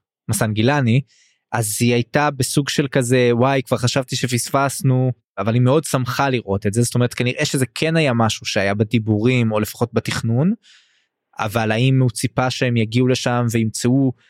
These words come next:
במקרה שני סטלנימאסים שפרשו מטול? לא יודע, כאילו, כל הדבר הזה מרגיש כל כך, אתה יודע, צירופי מקרים שאיכשהו מסתדרים פה לכל התוכנית הכללית,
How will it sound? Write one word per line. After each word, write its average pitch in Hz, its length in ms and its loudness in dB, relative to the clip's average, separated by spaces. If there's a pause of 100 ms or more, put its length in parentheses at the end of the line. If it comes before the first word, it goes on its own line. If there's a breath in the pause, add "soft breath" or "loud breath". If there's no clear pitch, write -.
(180)
במקרה 131 580 0
שני 147 640 0
סטלנימאסים 135 760 0
שפרשו 127 880 0 (840 soft breath)
מטול? 165 360 2
לא 139 100 2
יודע, 160 180 0
כאילו, 127 280 -2
כל 175 160 0
הדבר 147 320 0
הזה 143 160 0
מרגיש 123 340 0
כל - 160 -4
כך, 147 200 -4 (420 soft breath)
אתה - 80 -4
יודע, 139 140 2
צירופי 139 440 0
מקרים 139 520 0
שאיכשהו 131 460 0
מסתדרים 131 680 0
פה 165 200 0
לכל 143 280 0
התוכנית 139 360 -4
הכללית, 139 520 0